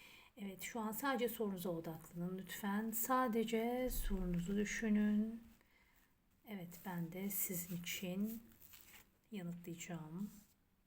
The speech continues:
Affedin kendinizi lütfen. Evet, affedin. Ya da affetmeniz gereken kim?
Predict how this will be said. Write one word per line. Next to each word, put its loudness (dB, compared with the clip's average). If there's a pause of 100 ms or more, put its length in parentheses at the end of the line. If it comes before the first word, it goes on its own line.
(160)
Affedin -6
kendinizi -12
lütfen. -14 (460)
Evet, -6 (140)
affedin. -6 (760)
Ya 4
da 0
affetmeniz -2
gereken 0
kim? -4